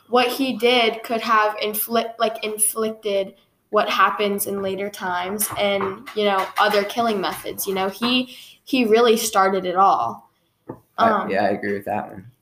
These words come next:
Speaker 1: And so, did you personally enjoy it?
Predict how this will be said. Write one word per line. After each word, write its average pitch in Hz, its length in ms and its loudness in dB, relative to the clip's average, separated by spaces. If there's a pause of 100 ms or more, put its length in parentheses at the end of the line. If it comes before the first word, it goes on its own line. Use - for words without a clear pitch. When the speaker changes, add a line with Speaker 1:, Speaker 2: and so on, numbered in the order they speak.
(160)
Speaker 1:
And 208 440 2 (360)
so, 233 500 0 (140)
did 226 180 -2
you 247 480 0
personally 247 600 -2
enjoy 247 300 -2
it? 330 200 -4